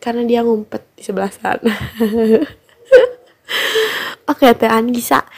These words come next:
ini nih yang baru datang. Aku langsung tanya, tembak pertanyaan gini nggak apa-apa, meren ya kita tanya. Eh, sebenarnya selain gaya hidup remaja yang seperti itu, pola pikir remaja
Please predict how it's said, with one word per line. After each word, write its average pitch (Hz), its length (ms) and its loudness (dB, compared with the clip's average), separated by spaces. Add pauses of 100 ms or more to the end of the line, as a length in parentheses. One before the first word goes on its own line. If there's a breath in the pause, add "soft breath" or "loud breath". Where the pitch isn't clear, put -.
(240 loud breath)
ini 240 220 0
nih 202 140 -2 (120)
yang 190 80 -10
baru 196 220 -4
datang. 190 560 -4 (400)
Aku 320 240 -4
langsung 254 340 0
tanya, 220 460 0
tembak 208 400 0
pertanyaan 202 480 0
gini 220 320 2
nggak 208 160 4
apa-apa, 247 400 0
meren 196 320 0
ya 277 240 4
kita - 260 -10
tanya. 185 380 -6 (1600 loud breath)
Eh, 269 260 8
sebenarnya 254 800 2 (240 soft breath)
selain 233 480 6
gaya 220 400 4
hidup 220 320 2
remaja 208 420 2
yang 208 80 -2
seperti 214 540 -4
itu, 302 320 0 (400 soft breath)
pola 220 260 0
pikir 226 540 -4
remaja 214 720 0